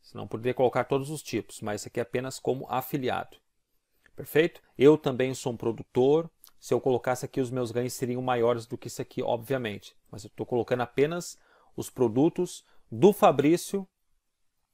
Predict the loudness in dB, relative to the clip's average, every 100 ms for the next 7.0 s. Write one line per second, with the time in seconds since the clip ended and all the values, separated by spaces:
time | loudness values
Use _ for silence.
0 | _ -4 -2 4 4 6 6 8 8 4
1 | -4 -10 _ _ _ _ -4 0 2 0
2 | 2 6 6 6 0 0 2 0 0 -4
3 | -10 _ -2 -2 -2 -6 -4 -6 -8 -16
4 | -20 _ _ 2 2 -4 -4 -6 -10 _
5 | _ 0 4 4 2 -12 _ _ _ _
6 | -6 -2 2 2 2 2 0 0 -4 -10